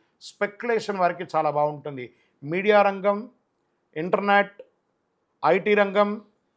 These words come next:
వివాహం, వాళ్ళకంతా కూడా చాలా మంచి మంచి అవకాశాలు. వివాహం కాని వారికి కూడా మంచి అవకాశాలు అని చెప్పచ్చు, యోగం అని చెప్పచ్చు. నూతన ఉద్యోగం కోసం ప్రయత్నం చేసే వారికి ఆఫర్ లెటర్స్ వచ్చేస్తున్నాయి, get ready. విద్యార్థులకైతే చాలా అద్భుతం అని చెప్పచ్చు.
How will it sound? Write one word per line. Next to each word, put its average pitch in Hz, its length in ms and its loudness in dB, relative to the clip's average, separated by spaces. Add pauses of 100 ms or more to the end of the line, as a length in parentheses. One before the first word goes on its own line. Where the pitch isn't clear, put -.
(200)
వివాహం, 202 520 4 (1120)
వాళ్ళకంతా 175 520 2
కూడా 208 100 0 (100)
చాలా 202 220 6
మంచి 254 180 0
మంచి 269 200 4
అవకాశాలు. 240 420 4
వివాహం 202 260 8
కాని 196 180 4
వారికి 185 160 4
కూడా 196 120 0
మంచి 180 200 0
అవకాశాలు 165 420 -2
అని 156 80 -10
చెప్పచ్చు, 135 280 -10 (500)
యోగం 214 300 -2
అని 175 120 -8
చెప్పచ్చు. 151 360 -8 (140)
నూతన 214 300 -6 (140)
ఉద్యోగం 214 420 -6
కోసం 196 260 -6
ప్రయత్నం 170 320 -8
చేసే 160 200 -12
వారికి 160 240 -10 (440)
ఆఫర్ 180 280 -2
లెటర్స్ 160 320 -4
వచ్చేస్తున్నాయి, 135 520 -14
get 135 200 -12
ready. 123 200 -10
విద్యార్థులకైతే 180 760 -8 (440)
చాలా 190 300 -4 (100)
అద్భుతం 165 340 -10
అని 147 100 -12
చెప్పచ్చు. 143 360 -14